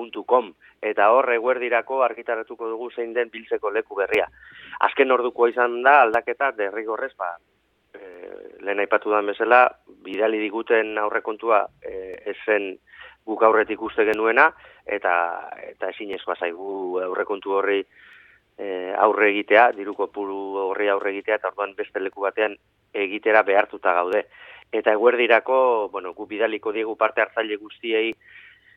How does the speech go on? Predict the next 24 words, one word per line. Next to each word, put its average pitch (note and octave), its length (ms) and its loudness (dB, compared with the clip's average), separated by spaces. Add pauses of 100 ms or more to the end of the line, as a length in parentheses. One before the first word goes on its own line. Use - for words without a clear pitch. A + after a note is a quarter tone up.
(140)
emailez, A2 640 0
e, F#2+ 140 2 (640)
kokapen A#2 480 4
berria, D3 400 6
baina G#2 380 -6 (340)
orain G2+ 320 -16
entzuten G2+ 420 -8
ari G2+ 220 -2
direnentzat G#2 580 -2
eta, G2 220 -4 (220)
eta - 260 -10
interesatutenentzat, G#2 920 -2
ba, F#2+ 120 0
jakin G2+ 480 0
hiru A2+ 320 -4
B A2 160 4
bikoitz A2 420 0 (220)
geuk A2+ 320 4 (100)
hamalau G#2+ 520 4 (440)
puntu A#2 380 -8
wordpress G#2+ 560 0
puntu A2 280 -10
com A2+ 280 2
blogean B2 480 6